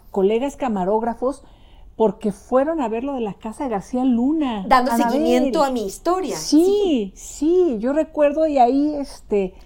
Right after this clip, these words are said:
Speaker 2: Y los acusaron de ser sicarios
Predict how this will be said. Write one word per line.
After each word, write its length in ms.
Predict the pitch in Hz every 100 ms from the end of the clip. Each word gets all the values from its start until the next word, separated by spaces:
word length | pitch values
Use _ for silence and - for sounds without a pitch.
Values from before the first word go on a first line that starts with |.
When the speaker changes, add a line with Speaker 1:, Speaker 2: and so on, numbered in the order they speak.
| - 247
Speaker 2:
Y 40 |
los 220 | 254 -
acusaron 500 | 240 240 - 269 330
de 80 | 285
ser 240 | 254 262 254 - -
sicarios 920 | 277 - 262 330 427 233 170 -